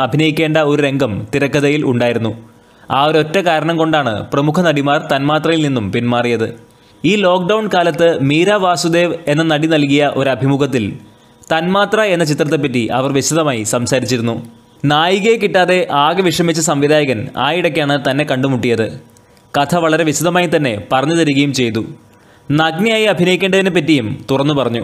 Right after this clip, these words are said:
അത്തരത്തിൽ അഭിനയിക്കേണ്ടത് ചിത്രത്തിൻ്റെ പൂർണ്ണതയ്ക്ക് വേണ്ടിയാണെന്ന് മനസ്സിലായപ്പോൾ താൻ സമ്മതിക്കുകയായിരുന്നു എന്ന് മീര വാസുദേവ് വ്യക്തമാക്കി. മോഹൻലാലിനെ പോലെ പ്രശസ്തനായ ഒരു നടൻ നഗ്നനാവാൻ തയ്യാറായെങ്കിൽ അത് മറ്റൊന്നും കൊണ്ടല്ല,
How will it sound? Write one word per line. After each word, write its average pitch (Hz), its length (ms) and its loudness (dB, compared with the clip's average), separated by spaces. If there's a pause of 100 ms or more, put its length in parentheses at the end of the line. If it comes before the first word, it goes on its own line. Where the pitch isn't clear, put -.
(640)
അത്തരത്തിൽ 185 580 0
അഭിനയിക്കേണ്ടത് 175 640 0 (100)
ചിത്രത്തിൻ്റെ 170 420 0
പൂർണ്ണതയ്ക്ക് 175 560 0
വേണ്ടിയാണെന്ന് 170 460 0
മനസ്സിലായപ്പോൾ 147 540 0 (260)
താൻ 147 140 -2 (120)
സമ്മതിക്കുകയായിരുന്നു 160 760 0
എന്ന് 143 240 0 (200)
മീര 147 200 2
വാസുദേവ് 135 540 0
വ്യക്തമാക്കി. 117 520 -2 (680)
മോഹൻലാലിനെ 208 720 2
പോലെ 196 280 2
പ്രശസ്തനായ 180 640 0
ഒരു 160 120 0
നടൻ 127 240 -2 (280)
നഗ്നനാവാൻ 175 600 0
തയ്യാറായെങ്കിൽ 147 600 2 (180)
അത് 131 160 0
മറ്റൊന്നും 151 440 0
കൊണ്ടല്ല, 117 280 -2